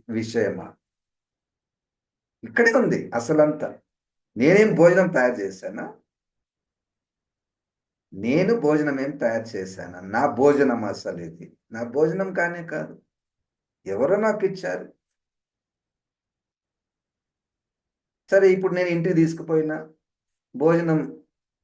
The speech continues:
మూటలో పెద్ద, చాలా ఎక్కువ ఉంది భోజనం, ఇంటికి తీసుకొని పోయి నా పిల్లలకు,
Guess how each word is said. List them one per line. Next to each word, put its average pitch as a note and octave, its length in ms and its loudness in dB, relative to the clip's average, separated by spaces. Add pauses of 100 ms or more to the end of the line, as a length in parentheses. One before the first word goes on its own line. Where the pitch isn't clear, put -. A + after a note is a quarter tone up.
(680)
మూటలో D#3 500 2
పెద్ద, - 560 -8
చాలా D3 200 0
ఎక్కువ F3 260 -8
ఉంది D#3 180 0
భోజనం, C3+ 380 -4
ఇంటికి C#3 240 -6
తీసుకొని C3+ 300 -8
పోయి C3 140 0
నా A#2 160 -4
పిల్లలకు, A2 720 -8